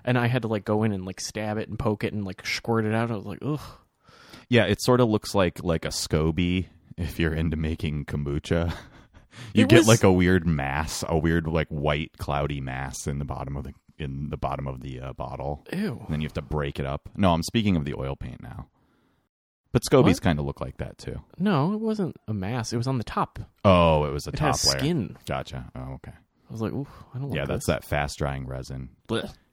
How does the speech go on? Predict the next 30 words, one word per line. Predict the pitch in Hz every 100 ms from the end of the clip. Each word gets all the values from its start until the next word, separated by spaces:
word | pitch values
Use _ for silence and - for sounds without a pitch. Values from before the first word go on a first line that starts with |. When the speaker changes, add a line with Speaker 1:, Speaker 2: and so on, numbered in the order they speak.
| _
Speaker 2:
Just | - 127
use | 127 95
acrylic | - 76 69 -
if | 71
you're | -
trying | - 67
to | 67
make | 64
paint | - 65
dry | 65 65
fast. | 65 65 65 - - _ -
That's | 90
the | -
ultimate | 73 69 - 64
lesson. | 64 62 - 67 69 _ _ _ _ -
I | 69
don't | 64
know. | - - - _ _ _
Speaker 1:
Some | - 135 131
of | 123
us | 113 -
really | 123 110 113
want | 113 -
to | -
indulge | 113 113 107 82 78 -
in | - 69
the | 85 55 - -
true | - 139 131 120
color | - 127 104 95 71 64
of | 57 - -